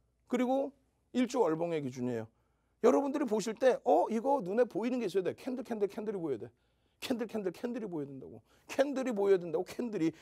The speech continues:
캔들이. 우와, 새 뼈랑 뛰고 대박 났네. 삼 거래일 만에 이십 프로씩 올라왔네.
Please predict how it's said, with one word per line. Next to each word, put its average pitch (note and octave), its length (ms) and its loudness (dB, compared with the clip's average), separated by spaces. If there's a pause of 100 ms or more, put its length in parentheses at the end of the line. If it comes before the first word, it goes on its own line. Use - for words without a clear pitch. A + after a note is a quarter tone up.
(160)
캔들이. A#3+ 480 2 (180)
우와, C#4 360 4 (380)
새 - 260 8
뼈랑 C#4+ 340 4
뛰고 D4+ 200 -2
대박 - 380 2
났네. C4+ 380 4 (140)
삼 - 320 0
거래일 D4+ 260 2
만에 C#4+ 200 0
이십 B3+ 400 -4
프로씩 C4+ 260 -4
올라왔네. B3+ 420 0